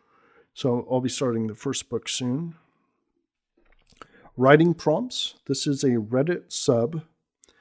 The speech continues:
that gives you super interesting prompts for a short story or even a novel. And, uh, it makes you actually realize how bad writing is,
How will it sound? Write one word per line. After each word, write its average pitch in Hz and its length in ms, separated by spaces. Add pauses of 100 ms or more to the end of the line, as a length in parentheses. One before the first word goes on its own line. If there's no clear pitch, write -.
(320)
that 127 180
gives 143 260
you 135 120
super 185 380
interesting 135 840 (140)
prompts - 680 (140)
for 123 280
a 117 60
short 135 320
story 135 560 (180)
or 123 200
even 151 240
a 131 40
novel. 120 440 (1040)
And, 139 340
uh, 127 260
it 127 80
makes 160 280
you 98 260 (440)
actually 156 340
realize 131 480
how 147 460
bad 127 420
writing 127 320
is, 151 480